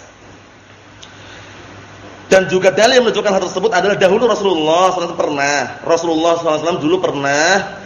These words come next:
nah, barakallahu fikum, minjam onta, dibalikkan onta juga. Kalau antum minjam emas, dibalikkan emas juga. Paham ya? Nah, har-, walaupun harganya saat mengembalikan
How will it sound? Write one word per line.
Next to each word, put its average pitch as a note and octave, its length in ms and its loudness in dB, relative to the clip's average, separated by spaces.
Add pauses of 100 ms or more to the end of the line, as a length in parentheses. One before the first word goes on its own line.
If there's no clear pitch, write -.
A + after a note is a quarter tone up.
(260)
nah, D#3 160 0
barakallahu D#3 480 2
fikum, F3 240 -2
minjam F#3 320 0
onta, E3+ 560 0
dibalikkan F3 560 0
onta G3 320 0
juga. G3+ 480 0
Kalau G3 240 4
antum G3+ 240 0
minjam F#3 240 0
emas, G#3 320 2
dibalikkan D3 400 0
emas F#3+ 240 -2
juga. F#3 560 0 (160)
Paham F3 160 -2
ya? D3+ 240 2 (240)
Nah, D3 240 2
har-, C#3+ 320 0
walaupun D#3 320 0
harganya D3+ 400 2
saat D#3+ 320 0
mengembalikan D3+ 480 0